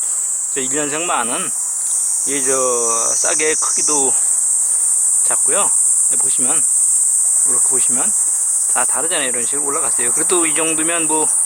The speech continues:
세력이 뭐 그래도 뭐 일 년 생 치곤 뭐 잘 올라갔다고 보면 되죠. 이렇게 쭉 심었는데 이게 보시면 요것이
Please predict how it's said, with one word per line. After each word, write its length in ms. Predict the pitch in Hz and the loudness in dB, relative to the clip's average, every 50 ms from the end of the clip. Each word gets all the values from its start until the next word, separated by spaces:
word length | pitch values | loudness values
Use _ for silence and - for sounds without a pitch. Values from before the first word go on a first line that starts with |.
| - - - - - - - - - - - | 0 0 0 0 0 0 0 0 0 0 0
세력이 380 | 151 151 156 156 147 151 151 147 | 0 0 0 0 0 0 0 0
뭐 260 | 139 139 143 139 131 | 0 0 0 0 0
그래도 260 | - 151 143 143 143 | 0 0 0 0 0
뭐 260 | 135 131 131 127 123 - - - - - - - - | 2 2 2 0 0 0 0 0 0 0 0 0 0
일 120 | - - - | 0 0 0
년 100 | 151 139 | 0 0
생 440 | - 143 139 135 135 131 131 131 - | 0 0 -2 -2 -2 -2 -2 -2 -2
치곤 240 | - - 135 139 135 123 | -2 -2 0 0 0 0
뭐 140 | 123 123 123 - - - - | 0 0 0 0 0 0 0
잘 180 | - 139 131 | 0 0 0
올라갔다고 460 | 127 120 123 123 123 127 - 127 123 - | 0 0 0 0 0 0 0 0 0 0
보면 260 | - - 120 - - | 0 0 0 0 0
되죠. 200 | - - - - | 0 0 0 0
이렇게 300 | - - - - - - - - - - - - - - - - - | 0 0 0 0 0 0 0 0 0 0 0 0 0 0 0 0 0
쭉 300 | 143 143 139 135 131 123 | 0 0 0 0 -2 -2
심었는데 460 | - - - 139 127 117 117 123 156 | -2 -2 -2 -2 0 0 0 0 0
이게 120 | 139 127 120 | 0 0 0
보시면 520 | - 127 - - - 131 135 135 - - - - - - 127 | 0 0 0 0 0 0 0 0 0 0 0 0 0 0 0
요것이 720 | 135 135 160 160 165 160 156 156 156 - - 185 196 | 0 0 0 0 0 0 0 0 -2 -2 -2 -2 -2